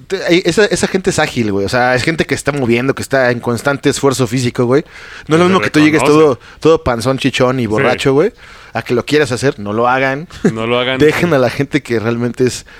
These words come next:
Speaker 1: está no preparada, porque ni siquiera se preparan, güey, pero
Speaker 2: No,
Speaker 1: lo
Speaker 2: es que
Speaker 1: hacen.
Speaker 2: aparte es la explotación que le hacen a ellos, ¿no?
Speaker 1: Exacto.
Speaker 2: Así que, ¿cómo dices? A sacar la chamba y se exponen cabrón, digo. Hay unas historias de terror bien bonitas con eso.
Speaker 1: Ah, claro, güey, o sea, y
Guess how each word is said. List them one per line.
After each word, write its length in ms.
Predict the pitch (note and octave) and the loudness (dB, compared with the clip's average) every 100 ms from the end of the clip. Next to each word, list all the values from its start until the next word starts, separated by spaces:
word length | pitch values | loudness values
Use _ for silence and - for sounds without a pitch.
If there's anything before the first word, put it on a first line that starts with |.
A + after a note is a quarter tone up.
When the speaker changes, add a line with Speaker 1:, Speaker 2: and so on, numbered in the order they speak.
| - - - - | -20 -20 -16 -8
Speaker 1:
está 580 | A#2 - D3+ D3+ D#3 C#3+ | -4 0 2 2 2 0
no 140 | E3+ | -2
preparada, 440 | D4 B3 C3+ C3+ C#3 | -2 0 2 4 2
porque 220 | C3 A2+ | -2 -4
ni 80 | G#2 | -4
siquiera 200 | C#3+ C#3+ | -2 -2
se 80 | |
preparan, 340 | B2 A#2+ A#2 B2 | -2 0 0 0
güey, 120 | C3+ | 0
pero 160 | - A#2 | 0 2
Speaker 2:
No, 80 | A#2+ | 2
Speaker 1:
lo 40 | D3 | 2
Speaker 2:
es 60 | |
que 60 | D3+ | 0
Speaker 1:
hacen. 120 | B2+ | -2
Speaker 2:
aparte 440 | F3 E3+ F#3 C3 | -2 -2 -4 -2
es 160 | D#3 - | -6 -6
la 340 | C3 C3+ B2 | -10 -6 -4
explotación 520 | B2 - B2 B2 D3+ D#3+ | -4 -6 -8 -6 -6 -4
que 100 | C#3+ | -2
le 80 | |
hacen 200 | C#3+ D3 | -2 -2
a 80 | C3 | -2
ellos, 300 | C3+ A#2+ G#2 | -2 -2 -4
¿no? 200 | G#2+ B2 | -6 -4
Speaker 1:
Exacto. 300 | A2+ A2+ A2+ | -2 -4 -4
Speaker 2:
Así 100 | A#2+ | -6
que, 180 | B2 G#2 - - | -6 -8 -8 -2
¿cómo 120 | D#3+ | 0
dices? 160 | D#3+ C3+ | 0 -2
A 80 | |
sacar 280 | B2 C3+ D#3+ | -4 -4 -2
la 100 | E3+ | -2
chamba 280 | E3 D#3 E3 | -2 -2 -2
y 20 | |
se 180 | E3 B2+ | -2 -4
exponen 520 | A#2+ A2+ - D3+ G#3 A3+ | -4 -6 -4 -4 -2 -4
cabrón, 460 | C3 A#2+ C3+ E3 | -4 -2 0 0
digo. 260 | D3+ C#3 G#2+ - - - | 0 0 -2 -12 -20 -10
Hay 140 | - E3 | -2 0
unas 180 | G#3+ D#3 | 0 0
historias 280 | F3 G3 F3 | 0 2 2
de 80 | |
terror 280 | C3+ C3+ D#3+ | 0 0 0
bien 180 | D#3+ E3 | 0 0
bonitas 460 | C3 C3 C#3+ C#3+ - | 0 -2 -2 -4 -4
con 240 | A2+ A#2 | -6 -4
eso. 320 | E3 A#3+ C3 - - - F3+ | -4 -4 -6 -8 -14 -12 -4
Speaker 1:
Ah, 180 | E3 - | -4 -4
claro, 340 | B2 A#2+ B2+ | -2 0 0
güey, 160 | G#2+ A2 | -2 -4
o 40 | |
sea, 360 | G2+ A#2+ A#2+ A2 A2+ | -4 -2 0 -2 -2
y 300 | C3 B2+ | -4 -4